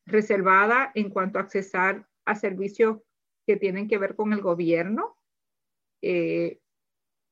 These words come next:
eh, si, si tiene esa reservación, o sea, eh, el, el gobierno de Howard County n-, no, no hay comunicación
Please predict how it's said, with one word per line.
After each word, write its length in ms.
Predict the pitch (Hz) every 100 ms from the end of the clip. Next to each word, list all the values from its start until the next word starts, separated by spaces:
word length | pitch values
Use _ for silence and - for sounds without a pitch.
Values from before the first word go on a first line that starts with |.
| _ _ _ _ _ _ -
eh, 380 | 190 180 185 165 _ _
si, 400 | - - 202 196
si 260 | - 220 202
tiene 340 | 202 233 262
esa 180 | 294 294
reservación, 1000 | 285 262 254 226 214 - 226 233 320 403
o 60 | 214
sea, 460 | 214 202 185 175 _ _ _ _ _ _ -
eh, 420 | 190 180 185 _ _ _ _ _ _
el, 240 | 208 202 202
el 140 | 202
gobierno 480 | 185 190 196 208 233
de 100 | 247
Howard 400 | 233 240 214 208
County 640 | 208 202 214 220 214 214 _
n-, 560 | 190 190 185 185 185 185 -
no, 1000 | 185 185 185 185 190 202 208 196 190 - _ _ _ _ _ _ _ _ _ _ _ _ _ _ -
no 320 | 190 214 220
hay 220 | 233 254 254
comunicación 1500 | 233 233 214 208 185 180 - 202 202 202 208 202 202 208